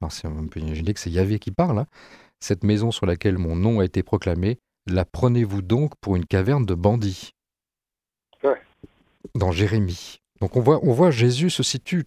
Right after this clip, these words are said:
Speaker 1: toujours dans la lignée des prophéties, hein. Toujours. Et, euh, j'ai retrouvé un autre passage également dans Zacharie, au chapitre quatorze, verset vingt et un. «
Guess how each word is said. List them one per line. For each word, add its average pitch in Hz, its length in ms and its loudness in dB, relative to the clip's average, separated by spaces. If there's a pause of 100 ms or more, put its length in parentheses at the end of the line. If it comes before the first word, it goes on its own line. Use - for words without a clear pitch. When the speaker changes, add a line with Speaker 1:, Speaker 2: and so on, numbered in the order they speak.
Speaker 1:
toujours 170 460 0
dans 117 140 4
la 101 100 2
lignée 131 380 4
des 120 100 2
prophéties, 110 500 -2
hein. 95 120 -4 (380)
Toujours. 139 440 -2 (800)
Et, 165 260 6
euh, 110 120 6
j'ai 110 120 2
retrouvé 139 320 2
un 127 120 4
autre 147 120 0
passage 139 640 2
également 123 380 2
dans 95 140 0
Zacharie, 123 680 0 (400)
au 101 80 -2
chapitre - 460 -4
quatorze, 107 640 0
verset 92 320 -2
vingt 104 220 0
et 98 40 0
un. « 90 200 0